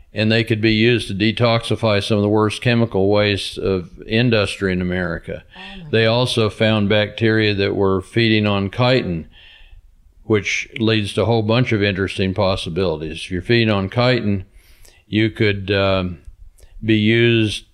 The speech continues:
Speaker 1: to convert seafood waste byproducts, you know, the, the shells of lobsters and,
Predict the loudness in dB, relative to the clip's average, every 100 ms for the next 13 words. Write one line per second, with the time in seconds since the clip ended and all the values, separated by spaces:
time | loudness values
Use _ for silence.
0 | -4 0 2 2 0 -2 -6 -14 -20 -20
1 | -12 -2 0 2 2 0 -2 0 0 2
2 | 2 2 2 -2 -12 -16 -18 -18 -8 0
3 | 2 2 0 0 0 0 -6 -16 -4 0
4 | 2 2 0 -2 -10 -12 -20 -14 -4 -2
5 | 0 0 -2 -2 -2 0 2 2 2 0
6 | 0 0 2 0 -2 -4 -2 0 -2 -2
7 | -4 -8